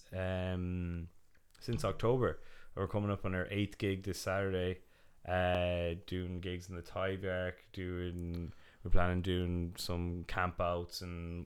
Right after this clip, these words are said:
other bits and bobs, and, uh, getting, teaching people how to D J through, like, doing these mix meetups as well. Um, so the response on that has been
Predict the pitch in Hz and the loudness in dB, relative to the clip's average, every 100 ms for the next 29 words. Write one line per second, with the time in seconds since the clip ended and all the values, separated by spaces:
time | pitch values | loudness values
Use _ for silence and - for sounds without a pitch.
0 | - 92 90 87 87 95 90 - 87 90 | -4 -2 2 2 0 -2 -6 -6 -4 -2
1 | 87 90 90 - - - - - 90 90 | 0 -2 -4 -10 -14 -20 -20 -10 -8 -6
2 | 85 85 82 82 85 - 92 85 95 92 | -6 -4 -4 -6 -10 -12 -10 -8 -8 -8
3 | 90 87 85 - - - - - - - | -6 -8 -10 -14 -20 -20 -20 -20 -18 -4
4 | 104 101 - 107 98 98 92 92 90 95 | -2 -2 0 2 2 0 2 2 2 0
5 | 95 95 87 85 - 92 87 87 - 90 | 0 0 -2 -4 -4 -2 0 -2 -2 -4
6 | 87 87 85 92 95 - 101 95 85 - | -2 -4 -2 -4 -4 -4 -2 -2 -2 -6
7 | 92 98 98 95 - - - - 92 95 | -4 0 2 0 -4 -20 -20 -8 2 6
8 | 90 87 87 82 80 - 92 82 - 92 | 6 4 0 -2 -4 0 2 0 0 0
9 | 90 - 98 98 101 98 101 98 90 95 | 0 4 4 6 4 4 4 2 0 0
10 | 92 90 | 0 -2